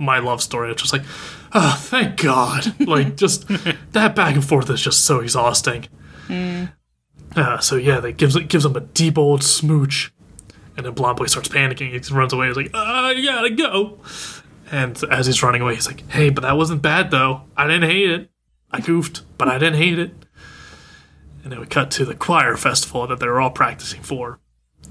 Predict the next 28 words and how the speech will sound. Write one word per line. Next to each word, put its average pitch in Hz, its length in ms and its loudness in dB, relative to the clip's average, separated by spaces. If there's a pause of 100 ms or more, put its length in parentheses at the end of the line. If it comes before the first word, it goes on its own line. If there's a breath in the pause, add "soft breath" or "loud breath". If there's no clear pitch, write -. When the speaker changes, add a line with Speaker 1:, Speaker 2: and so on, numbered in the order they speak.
(180)
Speaker 1:
And 135 140 2
their 120 100 2
class - 360 2
is - 100 -2
up 127 140 -2
next 131 300 -2
to - 60 -6
sing. 170 440 2 (420)
So 117 480 -4 (180)
<laughs> - 140 -4
we 170 80 -2
get, - 180 0
like, 220 140 2
a 190 60 2
group 135 260 -4
shot 160 380 2
of, 143 100 0
like, 127 140 -4
the 135 80 -4
whole 139 160 -4
class 127 340 0
getting 123 160 0
ready 123 140 0
to 120 80 -2
sing. 127 340 0
And 135 60 -2
it's 131 80 -6
just 143 240 -2